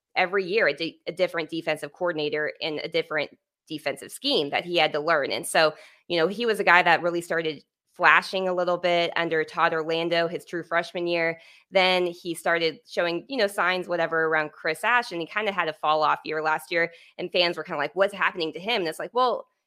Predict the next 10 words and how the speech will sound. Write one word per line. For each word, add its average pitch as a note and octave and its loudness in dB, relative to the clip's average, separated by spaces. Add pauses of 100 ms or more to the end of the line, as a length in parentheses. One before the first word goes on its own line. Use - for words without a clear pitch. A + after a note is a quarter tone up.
you've G#3+ -8
had A#3 0
three B3 -2
different A3 -2
defensive F3+ -4
coordinators D#3+ 0
and D#3+ -4
schemes F#3 -2
in F#3+ -2
three F3 -4